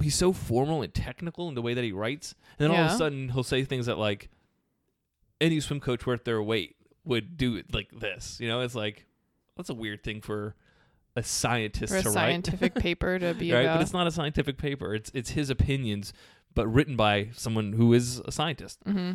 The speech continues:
Speaker 1: So it's kind of interesting to read in that way. But something stuck out to me while we were reading it last week and when we went over on Wednesday. Um, and I, it's something I wanted to kind of just, like, talk about and, and explore, which was, this is the quote,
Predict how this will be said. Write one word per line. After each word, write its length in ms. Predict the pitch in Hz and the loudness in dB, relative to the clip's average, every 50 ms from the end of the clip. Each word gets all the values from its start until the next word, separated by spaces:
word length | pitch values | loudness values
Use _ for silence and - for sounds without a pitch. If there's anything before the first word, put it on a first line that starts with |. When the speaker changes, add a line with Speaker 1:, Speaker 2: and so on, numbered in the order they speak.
| 190 | -4
Speaker 1:
So 200 | - - 110 107 | 0 2 2 2
it's 140 | 107 - - | 2 0 -2
kind 180 | - - 139 127 | -6 -4 -4 -2
of 60 | 113 | -2
interesting 300 | 113 104 - - - 110 | -4 -6 -8 -8 -8 -8
to 80 | 101 101 | -8 -6
read 160 | 101 101 - | -8 -8 -10
in 80 | 95 90 | -12 -14
that 180 | 92 92 - | -16 -18 -18
way. 120 | - - - - _ _ _ _ _ - | -20 -20 -20 -20 _ _ _ _ _ 4
But 220 | - 123 98 - _ _ _ - - _ _ - | 4 4 4 2 _ _ _ -20 -20 _ _ -6
something 280 | - 156 165 175 202 180 | -2 -2 -2 0 -2 -2
stuck 300 | - - - 180 160 - | 0 2 2 2 4 4
out 200 | 143 131 - - | 2 2 2 2
to 80 | - | 0
me 260 | 117 104 104 104 104 - - _ _ _ _ _ _ _ _ _ _ _ _ - | 2 2 2 0 -2 -4 -10 _ _ _ _ _ _ _ _ _ _ _ _ -10
while 280 | - - 117 123 123 123 | -4 2 6 8 8 8
we 100 | 127 123 | 8 6
were 140 | 117 117 113 | 6 6 6
reading 260 | 113 113 110 107 107 | 4 4 2 0 -2
it 80 | 101 95 | -2 -4
last 240 | 104 98 98 - | -4 -6 -4 -4
week 220 | - 131 120 113 - | -2 -4 -4 -4 -4
and 100 | 113 107 | -4 -4
when 80 | 107 107 104 | -2 -2 -2
we 140 | 104 104 107 101 - | -2 -2 -2 -4 -2
went 180 | 117 113 107 | 0 2 4
over 400 | 104 107 110 107 107 104 101 - _ _ - | 6 6 6 6 4 2 2 0 _ _ -10
on 180 | - - 101 | -6 -6 -4
Wednesday. 480 | 101 107 117 120 110 113 104 104 101 104 - _ _ _ - - _ _ _ _ _ - | -2 -2 -2 -2 -4 -6 -6 -6 -6 -8 -12 _ _ _ -20 -20 _ _ _ _ _ -8
Um, 360 | - 113 107 104 98 98 - - | -4 -2 -2 -2 -2 -4 -6 -8
and 140 | 113 104 | -6 -6
I, 100 | 101 147 - | -6 -6 -8
it's 120 | - 120 - | -10 -8 -6
something 200 | - 139 143 139 | -6 -4 -4 -4
I 80 | 131 123 | -4 -4
wanted 220 | 120 120 117 110 | -6 -6 -8 -8
to 80 | 117 - | -10 -8
kind 160 | - 117 113 | -8 -6 -6
of 80 | 107 | -6
just, 180 | 107 - - - | -6 -6 -8 -8
like, 220 | 104 107 - - - | -8 -10 -10 -12 -14
talk 340 | - - 285 - 160 - - | -14 -12 -10 -10 -12 -10 -10
about 300 | 113 117 104 104 104 - | -8 -6 -4 -4 -6 -6
and, 260 | 110 107 104 98 - | -8 -8 -8 -6 -6
and 320 | - 107 104 107 104 95 | -6 -6 -6 -6 -8 -8
explore, 640 | - - - - - - 127 123 120 113 110 107 107 _ _ - - - - - - - _ _ - - - | -12 -14 -14 -14 -10 -8 -8 -6 -4 -4 -6 -6 -8 _ _ -20 -20 -20 -20 -20 -20 -20 _ _ -14 -4 2
which 180 | 120 120 - - | 2 2 4 4
was, 360 | 113 107 104 104 101 104 - | 2 4 4 2 0 -2 -6
this 200 | - 123 113 - | -6 -6 -6 -6
is 60 | 123 | -8
the 80 | - 123 | -8 -8
quote, 360 | - - 120 95 87 - - | -4 -2 -2 -2 -2 -4 -10